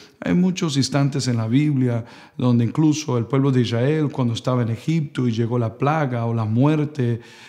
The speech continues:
el Señor les dio información y le dijo al pueblo de Israel, "Métanse a su casa y hagan su célula como familia, y ahí en su casa hasta que pase la plaga,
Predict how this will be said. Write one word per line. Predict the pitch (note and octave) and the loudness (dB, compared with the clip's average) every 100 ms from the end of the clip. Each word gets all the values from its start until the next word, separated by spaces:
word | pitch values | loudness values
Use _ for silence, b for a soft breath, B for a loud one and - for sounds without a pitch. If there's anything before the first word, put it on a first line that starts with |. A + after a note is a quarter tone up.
| B | B
el | C3+ | 0
Señor | D3 C#3+ F#3 | 2 2 4
les | D#3+ C3 | 4 4
dio | D3+ | 4
información | D#3+ - B2 A#2 A2+ D3 D#3+ | 4 2 0 0 -2 -2 2
y | C#3+ | 2
le | A#2+ | 4
dijo | C3+ C3 | 2 2
al | G#2+ | 0
pueblo | C3+ C3 | 2 2
de | A#2 | 2
Israel, | G#2+ A#2 C3 D3 | 0 0 2 2
"Métanse | C#3 F#3 - D3+ C3 | 2 2 0 -2 -2
a | |
su | - A2+ | -6 -6
casa | - C#3+ D3+ - D3+ | -2 -2 -2 -2 0
y | C3 | 2
hagan | C3+ D3 | 4 2
su | - C3 | 2 -2
célula | A2+ - E3 F3 D#3+ C3+ | -2 -2 0 0 2 0
como | A#2+ C3 B2 | 0 2 2
familia, | A#2 B2 A#2 D3 F#3+ D#3 B2 A#2+ A#2+ B B B | 0 -2 2 4 4 4 2 0 -4 B B B
y | - C3+ | 0 2
ahí | C#3+ | 4
en | G#3+ | 4
su | G#3+ D#3 | 2 -2
casa | - B2+ A#2+ | -2 -2 0
hasta | B2+ C3 | -2 -2
que | - A#2+ | -4 -4
pase | - F3 F#3 | 0 2 2
la | F3 A#2+ - | 0 -2 -2
plaga, | C#3 D3+ C3 A#2 | 2 2 2 0